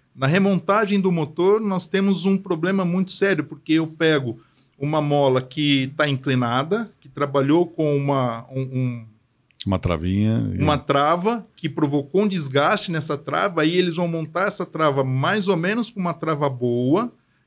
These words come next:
Speaker 1: e uma mola ruim, a consequência vai ser os danos nas válvulas.
Speaker 2: Com certeza.
Speaker 1: Né? A, a, e aí a válvula, isso me preocupa muito quando a gente fala que, a gente ouve, né? Eu não falo isso,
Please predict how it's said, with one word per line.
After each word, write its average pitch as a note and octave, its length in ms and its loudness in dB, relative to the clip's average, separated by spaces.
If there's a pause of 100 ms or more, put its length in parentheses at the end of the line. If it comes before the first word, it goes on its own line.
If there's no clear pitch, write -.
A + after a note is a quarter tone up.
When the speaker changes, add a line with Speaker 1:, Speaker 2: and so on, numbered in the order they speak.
Speaker 1:
e C#3+ 120 -2
uma E3 200 2
mola D3 720 4 (120)
ruim, D#3+ 360 4 (680)
a - 80 -10
consequência G3 720 -2
vai C#3+ 140 0
ser E3 520 2 (160)
os G3 160 -20
danos C3 540 -8 (360)
nas F3 280 -8
válvulas. A#3 420 -18
Speaker 2:
Com D#2 120 -10
certeza. F2 580 -6 (240)
Speaker 1:
Né? C3+ 240 -8 (240)
A, B2 640 -4
a, B2 60 -14
e C#3+ 100 -2
aí C#3 180 4
a D3+ 60 4
válvula, C#3 680 -2 (220)
isso C3+ 240 -6
me C3+ 120 -8
preocupa C3 480 -8
muito C3+ 420 -6
quando B2+ 280 -12
a B2+ 60 -4
gente C3 260 -6
fala B2+ 260 -6
que, B2 500 -20 (260)
a A#2 40 -20
gente B2+ 320 -14
ouve, B2 320 -4
né? A#2+ 140 -20 (400)
Eu B2+ 80 -20
não B2 100 -20
falo B2 360 -8
isso, - 280 -20